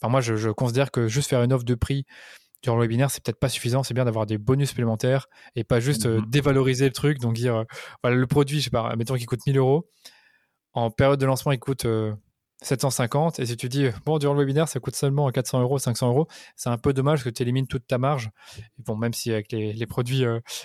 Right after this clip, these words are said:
Speaker 1: digitaux, euh, c'est peut-être pas le sujet, mais les marges sont plus élevées, quand même, je trouve
Speaker 2: Ouais.
Speaker 1: que c'est un peu dommage de faire passer le produit de mille à cinq cents durant juste une heure ou deux, euh, pendant le webinaire. Après, peut-être que ça marche bien, mais on dévalorise quand même beaucoup, euh, le produit, et ça, c'est un peu dommage.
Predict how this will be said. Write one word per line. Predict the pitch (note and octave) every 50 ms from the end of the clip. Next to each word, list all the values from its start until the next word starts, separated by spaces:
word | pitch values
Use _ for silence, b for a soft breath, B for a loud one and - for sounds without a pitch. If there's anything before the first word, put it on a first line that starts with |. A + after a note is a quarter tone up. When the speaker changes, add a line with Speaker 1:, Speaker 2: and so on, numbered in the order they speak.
| A#2+ B
Speaker 1:
digitaux, | - B2 B2 C3 B2+ A#2+ C#3+ C#3+ C#3 C3 B2 _ _ C3+
euh, | C3 C3 C3 -
c'est | - - -
peut-être | - A#2 G#2+
pas | B2+
le | A#2
sujet, | - - B2 C3+ C3+
mais | A#2+ A2+ A2
les | G#2+ A2 A2
marges | A#2+ B2+ A2+ -
sont | A#2+ G#2+
plus | - B2 A2+ A#2+
élevées, | A#2 A#2 C#3+ E3+ F3 B B B B B B B B _
quand | - C3+ C3
même, | C3 A#2+
je | G#2
trouve | A#2+ A2
Speaker 2:
Ouais. | G2
Speaker 1:
que |
c'est | - A#2+
un | A2
peu | - C3
dommage | A#2+ B2 A#2+ C3+ C#3+ C3
de | A#2 A2+
faire | - A#2 G#2+
passer | - A#2+ - -
le | B2 -
produit | - B2 C3 C3+
de | B2 A#2
mille | A#2 B2 C3 B2+
à | A#2 A2
cinq | - A#2+ A2 -
cents | - C3 B2+ C#3 - b b b b b b b -
durant | A#2+ A2+ A#2 A2 A2+ A2+ A2+
juste | B2 C3 - -
une | - B2+ A#2+ B2
heure | B2 A#2
ou | A2+ A2+
deux, | A2 A#2+ C3 B2
euh, | A2+ G#2+ G#2
pendant | - - A#2 A2 A2
le | A2 A2
webinaire. | G#2+ G#2+ A2 A#2+ B2 A#2 A2+ G#2 G#2 - B B B B B B B B
Après, | - - B2
peut-être | - C#3 B2
que | -
ça | - A#2
marche | A2+ A2 G#2
bien, | G#2+ B2 B2+ B2+
mais | A#2+ G#2+ G#2 G#2 - _ _ _
on | - A2
dévalorise | A2+ A2 A2 A2 A2+ A2+ A2
quand | - - A#2
même | A#2 A#2
beaucoup, | A#2 A2+ - - A#2+ A2+
euh, | G#2+
le | G#2+ G2+
produit, | - A2 G#2+ A#2+ B2+
et |
ça, | A2+ - -
c'est | A2+
un | G#2+
peu | G#2+ A#2
dommage. | A2 G#2 G2+ G2+ -